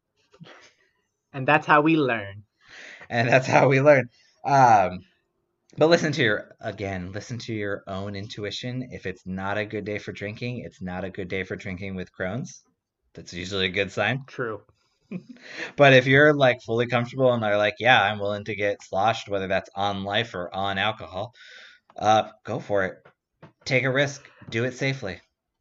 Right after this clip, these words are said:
Speaker 1: For a lot of people, including myself, alcohol is kind of a lubricant, and so it allows you to take some risks limitedly. Obviously,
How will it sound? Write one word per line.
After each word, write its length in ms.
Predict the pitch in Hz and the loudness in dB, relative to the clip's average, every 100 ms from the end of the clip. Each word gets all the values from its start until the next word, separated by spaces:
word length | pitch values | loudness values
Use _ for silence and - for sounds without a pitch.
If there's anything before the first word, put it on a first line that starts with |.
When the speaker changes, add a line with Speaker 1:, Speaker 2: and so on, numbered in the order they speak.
| _ - _ _ - | _ -20 _ _ -16
Speaker 1:
For 240 | - 196 | 0 4
a 80 | 190 | 6
lot 200 | 185 214 | 8 6
of 140 | 233 | 4
people, 440 | 220 202 220 240 - | -2 -4 0 0 -2
including 440 | 175 165 180 196 185 | -4 0 4 4 4
myself, 460 | 175 170 170 214 - | 2 2 2 2 0
alcohol 600 | 147 175 185 190 190 214 | 2 2 2 4 4 4
is 100 | 170 | 0
kind 220 | - 175 | 2 4
of 80 | 156 | 4
a 60 | 147 | 4
lubricant, 560 | 156 175 190 214 254 - | 4 4 4 4 4 2
and 180 | 165 165 | -4 -4
so 400 | - 175 180 180 - _ _ | 0 4 4 2 -4 _ _
it 180 | 202 202 - | 0 0 2
allows 380 | 190 175 202 180 | 4 6 4 0
you 100 | 202 | -10
to 100 | 196 | -8
take 280 | - 202 - | 0 0 2
some 320 | - 190 190 | 2 2 4
risks 440 | 170 254 - - - | 4 4 0 -12 0
limitedly. 680 | 160 185 208 196 196 254 - _ _ _ _ - | 2 2 0 0 0 -2 -4 _ _ _ _ -6
Obviously, 760 | - 175 185 185 180 170 165 | 0 2 2 2 2 2 2